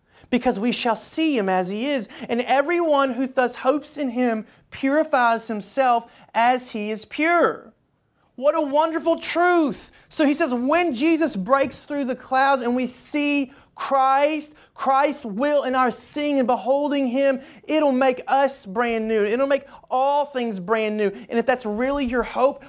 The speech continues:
what are you doing? You're living now to be sanctified for that day, because cross di-, Jesus did a thing on the cross. He's doing a thing now, and you know he's gonna complete it when he breaks through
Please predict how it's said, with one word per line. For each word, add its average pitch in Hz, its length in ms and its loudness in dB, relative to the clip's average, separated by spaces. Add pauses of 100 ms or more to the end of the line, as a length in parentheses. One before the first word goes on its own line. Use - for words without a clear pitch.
what 262 200 2
are 285 40 -2
you 240 200 -2
doing? 269 360 4 (160)
You're 233 140 0
living 254 720 0
now 254 360 0
to 233 60 0
be 220 120 -6
sanctified 254 920 -2
for 240 120 -6
that 208 280 0
day, 247 560 2
because 247 260 0
cross 240 380 0
di-, 185 420 -2
Jesus 247 360 0
did 262 200 2
a 285 60 0
thing 262 220 0
on 254 80 0
the 240 80 2
cross. 262 400 0 (180)
He's 208 180 -2
doing 269 320 2
a 277 60 2
thing 254 300 0
now, 247 340 2 (220)
and 247 180 0
you 240 60 0
know 254 260 2
he's 254 140 -4
gonna 262 180 2
complete 254 480 -2
it 240 140 -2
when 226 100 -2
he 220 60 -6
breaks 220 420 -2
through 214 380 -8